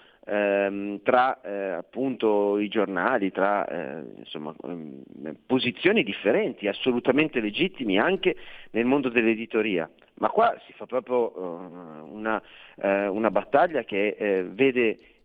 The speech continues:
eh, la controparte, eh, della tesi politica come, eh, un avversario da delegittimare, da battere, da, da, letteralmente da politicamente uccidere.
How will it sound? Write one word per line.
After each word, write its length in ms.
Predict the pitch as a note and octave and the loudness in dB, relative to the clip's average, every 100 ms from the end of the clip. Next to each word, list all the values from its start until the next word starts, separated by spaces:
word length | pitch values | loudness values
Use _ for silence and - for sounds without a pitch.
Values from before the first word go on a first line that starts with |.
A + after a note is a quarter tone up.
| - - | -20 -18
eh, 140 | A2+ D#2 F#2+ - - | -14 -14 -16 -20 -6
la 100 | A#2+ | -4
controparte, 920 | - D#3 C#3+ D3 - D3+ C3 - A2+ - - - | 0 -2 2 0 2 0 -2 -2 -4 -4 -8 -8
eh, 680 | - A2 G#2+ G#2 G2+ G2+ G2+ | 0 2 4 2 2 0 0
della 300 | G2+ F#2+ G2+ | -2 0 0
tesi 300 | G2+ D3+ B2 | 2 0 -2
politica 640 | A#2+ C#3+ E3+ - D3+ G#2+ F2+ - _ | 0 2 2 -2 0 0 0 -8 _
come, 440 | C#3 D3 B2+ A2+ | -2 0 2 0
eh, 60 | C#2+ | -4
un 440 | F#2+ G2+ G2 A2 | -6 -6 -4 0
avversario 720 | A#2+ A2 A2 - C#3 F3+ D3 | 0 2 0 2 2 2 0
da 220 | G#2+ G2 | 0 0
delegittimare, 1000 | G2 A#2+ A2+ G2+ G#2 - A2 D#3 C#3 G#2 | 0 -2 -2 -4 -10 -8 -2 0 0 0
da 140 | F#2 F2+ | 0 0
battere, 640 | G2+ D3+ A#2+ - F#2+ F#2+ | 2 2 0 -6 -6 -4
da, 180 | G2+ G2 | -2 -2
da, 140 | F2+ F#2 | -4 -6
letteralmente 920 | G2 G#2 G#2+ A2+ G2+ B2 E3 E3 - - _ | -4 -4 -2 0 0 2 0 0 -2 -6 _
da 160 | G#2+ | -2
politicamente 800 | - G#2+ G#2+ A2 G#2 G2+ D#3 B2+ | -2 -2 -2 0 0 2 2 -2
uccidere. 560 | E2 - C#3 G2 F2 | -4 0 2 2 0